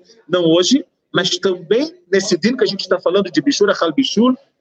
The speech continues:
tem esse problema. Vamos tentar entender, só pra vocês, é, é, é, é, só pra gente poder entender alguma coisa muito interessante, pessoal. Então, assim, se é algo seco, como a gente falou, um schnitzel, alguma outra coisa assim, qualquer coisa que vocês podem imaginar que você cozinha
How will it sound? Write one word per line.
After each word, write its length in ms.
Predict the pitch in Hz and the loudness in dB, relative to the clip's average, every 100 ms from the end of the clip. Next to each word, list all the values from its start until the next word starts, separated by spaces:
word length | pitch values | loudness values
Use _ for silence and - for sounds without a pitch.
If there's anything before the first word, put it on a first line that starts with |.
| _ - | _ -2
tem 140 | 220 | 0
esse 180 | 202 196 | 0 0
problema. 480 | 170 139 131 117 113 | 0 2 2 0 -2
Vamos 160 | 220 | 0
tentar 240 | 240 214 208 | 0 0 -2
entender, 540 | 208 185 165 165 180 - _ | -2 -2 0 0 0 -4 _
só 140 | - 190 | -4 0
pra 120 | 202 | 0
vocês, 460 | 185 185 185 - - | 0 0 0 -2 -4
é, 80 | 151 | 0
é, 520 | 156 147 - 143 143 - 139 131 | 2 2 0 0 0 2 4 4
é, 40 | |
é, 40 | |
só 100 | 123 | 2
pra 100 | 165 | 0
gente 200 | 180 180 | -2 -2
poder 340 | - 160 170 165 - - - | -2 2 0 -2 -10 -6 -2
entender 160 | 160 | 0
alguma 200 | 175 170 | 2 2
coisa 200 | 170 160 | 0 0
muito 140 | 165 165 | 0 0
interessante, 480 | 160 151 131 110 - | 0 2 0 -4 -4
pessoal. 280 | 110 135 123 | -2 0 2
Então, 140 | 220 | 0
assim, 320 | 220 160 113 - _ _ _ _ _ _ | 0 0 -2 -6 _ _ _ _ _ _
se 640 | - - 302 233 180 208 - | -6 0 2 4 4 2 2
é 120 | 165 | 2
algo 260 | 180 180 160 | 2 2 0
seco, 560 | - 180 165 - 117 - _ | 0 -2 -2 -4 -10 -10 _
como 120 | 175 | -2
a 40 | |
gente 180 | 165 185 | -2 -2
falou, 300 | 180 151 139 | 0 2 0
um 40 | 120 | -4
schnitzel, 880 | - 135 160 - - 131 123 117 - _ _ | -6 0 0 -2 -2 2 2 0 -2 _ _
alguma 300 | - 139 175 | -4 -2 2
outra 220 | 180 180 175 | 2 0 0
coisa 240 | 180 156 | 0 0
assim, 200 | 151 143 | 0 0
qualquer 240 | 170 175 | 0 0
coisa 140 | 226 214 | 0 0
que 60 | |
vocês 120 | 190 170 | -2 0
podem 200 | 185 180 | 0 2
imaginar 320 | 175 160 175 | 0 0 -2
que 60 | |
você 180 | 160 175 | -2 -4
cozinha 640 | - 175 151 196 190 131 | 0 0 0 0 2 2